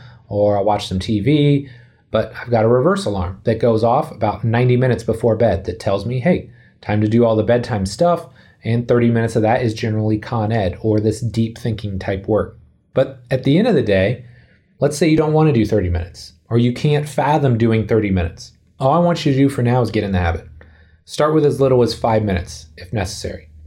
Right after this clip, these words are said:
Could be from nine o'clock to nine oh five. Or if you're in the morning, it could be from six thirty to six thirty-five. Pick something up. Watch a short video. You know, I mean, hell, Bill's putting out a new <laughs> video, it feels like, every day right now. So find something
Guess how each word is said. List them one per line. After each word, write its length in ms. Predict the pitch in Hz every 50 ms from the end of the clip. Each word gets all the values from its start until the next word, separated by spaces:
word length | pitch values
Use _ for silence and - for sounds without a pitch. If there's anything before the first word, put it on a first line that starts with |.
| - - - - - - - _ _ _ _ _ - -
Could 140 | - 131 107
be 160 | 113 113 113
from 260 | 107 - 117 95 95
nine 220 | 104 117 123 139 147
o'clock 420 | 147 147 - 147 147 143 143 147
to 80 | - 120
nine 220 | 110 113 113 117
oh 80 | 113 107
five. 380 | - - 95 85 - - - - - _ _ _ _ _ _ _ _ _ -
Or 80 | - 98
if 100 | 98 -
you're 120 | 120 117
in 80 | 120 123
the 40 | 123
morning, 300 | 120 123 131 135 127 117
it 60 | 107
could 100 | 117 113
be 180 | 104 110 113 110
from 280 | - - 101 90 85
six 320 | - - - 160 156 - -
thirty 280 | 143 139 131 131 127
to 80 | 120 113
six 280 | - - 117 113 -
thirty-five. 480 | - 120 107 104 101 101 98 92 - - - -
Pick 200 | - 156 156 151
something 340 | - - 147 143 147 127 120
up. 260 | 113 113 107 - - - - - - - _ _ -
Watch 320 | 117 127 127 135 - -
a 40 | 123
short 300 | - - 139 127 117 107
video. 500 | 113 110 104 98 92 87 87 87 - - - - -
You 160 | 98 98 92
know, 140 | 98 101 -
I 80 | 113 110
mean, 200 | 101 95 95 90
hell, 200 | - 135 127 101
Bill's 380 | - - - 131 147 156 151
putting 240 | 151 - 131 113 117
out 200 | 110 110 104 -
a 60 | 113
new 200 | 113 113 117 113
<laughs> 20 | 110
video, 300 | 101 90 147 - 147 127
it 60 | -
feels 220 | - 147 135 123
like, 220 | 123 117 - - 135
every 240 | 131 120 120 117
day 260 | 107 104 101 101 113 113
right 240 | 101 92 85 -
now. 220 | - 87 - - _ _ - - - - - - _ -
So 180 | - - 120 120
find 500 | - - - 143 147 156 165 165 160 -
something 680 | - - - - 135 123 120 - 101 90 85 -